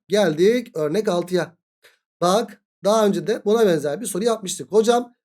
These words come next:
dik üçgen gördük. Hemen şöyle bir çizsek mi? Hayır.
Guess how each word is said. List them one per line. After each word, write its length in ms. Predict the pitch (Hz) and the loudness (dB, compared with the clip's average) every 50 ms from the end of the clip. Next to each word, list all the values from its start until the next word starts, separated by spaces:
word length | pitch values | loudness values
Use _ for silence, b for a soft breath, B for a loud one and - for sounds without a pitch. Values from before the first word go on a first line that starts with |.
| _ - 208 | _ -10 -8
dik 160 | 262 - - | -8 -6 -6
üçgen 360 | 226 - - 233 254 262 277 | -8 -4 -2 -2 0 0 0
gördük. 440 | 254 262 262 254 240 202 233 208 - | 0 2 4 4 2 2 -2 -4 -2
Hemen 260 | 220 226 240 240 240 | -2 -2 -2 -2 -2
şöyle 420 | 220 - 233 226 220 220 254 240 226 | 0 2 4 4 6 4 2 0 -2
bir 160 | 190 - - | -6 -10 -10
çizsek 420 | - - 214 202 - 240 233 - | -10 -8 -6 -6 -6 -6 -6 -8
mi? 200 | 147 127 113 117 _ _ - - _ - | -10 -14 -14 -16 _ _ -20 -20 _ -16
Hayır. 880 | 117 117 127 143 147 151 151 151 156 151 151 151 151 147 143 120 - | -12 -8 -4 -2 0 2 2 2 2 2 2 2 2 0 -2 -4 -10